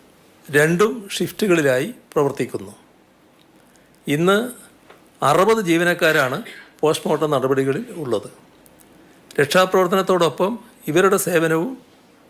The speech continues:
വിലമതിക്കാനാവാത്തതാണ്. ക്രമസമാധാന ചുമതലയുള്ള എ ഡി ജി പി ദുരന്തം നടന്ന അന്ന് മുതൽ വയനാട്ടിലുണ്ട്. രക്ഷാപ്രവർത്തനങ്ങൾ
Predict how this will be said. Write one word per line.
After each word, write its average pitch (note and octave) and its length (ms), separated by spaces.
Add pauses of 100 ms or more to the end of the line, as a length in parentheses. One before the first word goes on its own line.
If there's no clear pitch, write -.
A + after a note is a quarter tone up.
(240)
വിലമതിക്കാനാവാത്തതാണ്. C3+ 1160 (1200)
ക്രമസമാധാന G3+ 680 (140)
ചുമതലയുള്ള F#3 520 (1040)
എ D3 180
ഡി F#3+ 160
ജി F3+ 100 (100)
പി F3 120 (880)
ദുരന്തം F3 440
നടന്ന E3+ 260 (280)
അന്ന് D#3+ 240
മുതൽ D3+ 200 (300)
വയനാട്ടിലുണ്ട്. C3 640 (800)
രക്ഷാപ്രവർത്തനങ്ങൾ E3+ 760